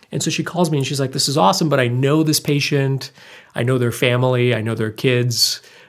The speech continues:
It wasn't right." And I was like, "Okay, well, let's just, just delete it. It's one click to delete, sixteen clicks to add."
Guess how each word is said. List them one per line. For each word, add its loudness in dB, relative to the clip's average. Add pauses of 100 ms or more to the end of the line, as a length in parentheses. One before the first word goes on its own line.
(120)
It 0
wasn't 2
right." 0
And -6
I -2
was -4
like, -2
"Okay, -2
well, 0
let's -2
just, -10 (180)
just -6
delete 0
it. -2
It's -8
one 0
click -2
to -8
delete, -2
sixteen -4
clicks -4
to -10
add." -4